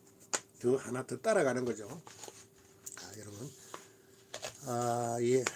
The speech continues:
어서 오십시오. 반갑습니다. <clears throat> 그래서 이 플러스 일 이렇게 표현은 좀 그렇지만은, 자, 요거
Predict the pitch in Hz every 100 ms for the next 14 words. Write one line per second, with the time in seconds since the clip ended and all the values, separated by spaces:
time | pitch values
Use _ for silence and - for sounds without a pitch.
0 | 120 127 139 123 - - 139 131 135 135
1 | - 117 135 135 - - 175 - - 113
2 | 113 117 147 - - - - - _ 131
3 | 165 220 247 - 127 135 135 - 170 -
4 | 247 262 247 240 180 - - - 185 165
5 | 156 147 - 185 - 120 131 165 101 -
6 | - - - - - - - - - _
7 | - - - 107 - - _ - - -
8 | 120 139